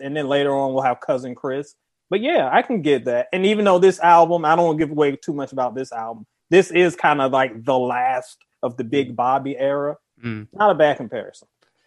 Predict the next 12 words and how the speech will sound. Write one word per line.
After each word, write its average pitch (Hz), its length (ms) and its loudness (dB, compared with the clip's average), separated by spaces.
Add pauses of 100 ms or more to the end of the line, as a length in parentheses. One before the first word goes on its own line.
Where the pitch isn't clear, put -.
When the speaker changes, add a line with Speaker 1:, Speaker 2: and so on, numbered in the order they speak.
(960)
Speaker 2:
Do 143 120 -6
you 160 100 0
guys 185 320 6
think, 156 440 -2 (1120)
'cause 135 260 0
My 143 200 4
Prerogative 139 600 2
is 104 100 -10
on 110 120 -6
this 104 160 -10
album, 107 360 -4
right? 123 220 -10